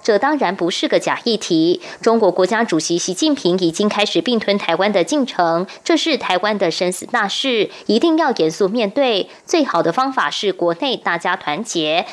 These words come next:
谋定而后动，否则一一被攻破的话，台湾整个就完蛋了，千万不要轻忽中国并吞台湾的企图。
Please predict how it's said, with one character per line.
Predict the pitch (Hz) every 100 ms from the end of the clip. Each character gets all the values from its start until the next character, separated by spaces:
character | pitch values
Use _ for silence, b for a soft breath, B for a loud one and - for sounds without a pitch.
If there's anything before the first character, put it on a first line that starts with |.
| B
谋 | 185 175
定 | 254 214
而 | - 151
后 | - 214
动， | 285 277 202 - B
否 | - 190
则 | 185 190
一 | 202 220 208
一 | 220
被 | 233
攻 | 185 214
破 | - 226
的 | 185
话， | - 302 254 - -
台 | 202
湾 | 277 294
整 | 285 175 147
个 | 165 - -
就 | 190 170
完 | 139
蛋 | 175 285 226
了， | 170 156 - B B
千 | 311 320
万 | 349
不 | 262 185
要 | 269 214
轻 | - 226
忽 | 220 226 226
中 | 226 208
国 | - 170
并 | 330 254
吞 | - 170 185
台 | - - 190
湾 | 165
的 | 151
企 | - 180
图。 | 147 - 156 151 160